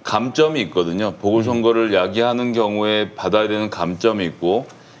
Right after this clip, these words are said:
Speaker 1: 여성으로서의 가점이 있습니다.
Speaker 2: 음.
Speaker 1: 그리고 박원순 시장은 지금 현재 초반의 분위기와 달리 상당히 애매모호한 지점들이 많이 발생을 하면서 양쪽이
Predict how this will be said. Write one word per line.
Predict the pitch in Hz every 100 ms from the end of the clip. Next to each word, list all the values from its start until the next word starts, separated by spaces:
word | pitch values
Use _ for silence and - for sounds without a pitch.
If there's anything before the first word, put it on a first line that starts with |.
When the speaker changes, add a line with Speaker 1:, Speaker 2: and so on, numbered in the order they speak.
| - 95
Speaker 1:
여성으로서의 | 101 113 151 147 143 135 139
가점이 | - 90 90 - 131 127
있습니다. | 80 - 80 76 73 -
Speaker 2:
음. | 107 104
Speaker 1:
그리고 | 95 113 107 - - - - -
박원순 | - 98 127 135 127 139 131
시장은 | - 143 131 127 127 127 135 135 131 - - - -
지금 | - 117 127
현재 | 143 139 135 139 139 131 - - - -
초반의 | - 180 190 185 175 143
분위기와 | 120 120 120 131 110
달리 | 101 104 120
상당히 | - 180 180 170 160 156 139 -
애매모호한 | 92 120 151 135 110 117 127 123
지점들이 | 107 101 107 107
많이 | 95 85 104
발생을 | 95 82 - 107 107
하면서 | 123 127 110 104
양쪽이 | 85 95 120 117 117 104